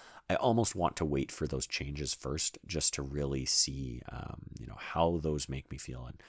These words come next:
if those change, uh, my opinion on things a little bit more. 'Cause I definitely could see that happening, right? Um, if the competitive system is more, a little bit more encouraging, but mostly more constructive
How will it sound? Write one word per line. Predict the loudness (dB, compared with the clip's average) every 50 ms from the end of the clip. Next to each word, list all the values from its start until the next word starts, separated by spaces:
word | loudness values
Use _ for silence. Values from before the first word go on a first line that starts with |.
| -20 -20 -20 -20 _ _
if | -4 -4 -4 0 2
those | 2 4 4 2 0 -2
change, | -2 -4 -4 -2 -4 -4 -4 -6 -6 -8 -10 -10 _ -12
uh, | -12 -10 -10 -10 -10 -10
my | -6 -6 -4 -4
opinion | -6 -8 _ -6 -6 -4 -4 -6 -6
on | -8 -10 -10
things | -10 -10 -10 -8
a | -10
little | -8 -8 -8 -8
bit | -8 -8 -8
more. | -8 -6 -4 -4 -4 -6 -8 _ _ -20 -20 -20 -20 -10
'Cause | 2 4 6
I | 8
definitely | 8 6 6 4 4 4
could | 4 2 2
see | 4 6
that | 4 4 2
happening, | 0 -4 -6 -6 -6 -8 -8 -8 -6
right? | -6 -6 -6 -6 -6 -8 _ _
Um, | -4 -2 0 0 -2 -4 -8 _ _ _ _ _ _ _ _ _ _ -4 -4
if | -4 -2
the | 0 -2 -2
competitive | -2 -2 -4 0 0 2 2 2 2 4 2
system | 4 4 4 2 0 0 -4 -6 -12 -20 -20 -20 -20 -20 -20 _ _
is | -2 -2 0 0
more, | 0 2 4 4 6 6 6 6 6 4 2 0 _ _ _ _ _ _ _ _ _ _ _ _ _ _ _ _ _ _ _ _ _ _ _ _ _ _ _ _
a | 4
little | 6 8 10 10
bit | 8 8
more | 8 6 6
encouraging, | 4 4 6 6 6 6 6 2 0 0 2
but | 0 2 2
mostly | 4 4 4 4 4 4 2 2
more | 2 4 2 2
constructive | 2 -2 2 2 2 4 4 0 -2 0 2 2 2 2 0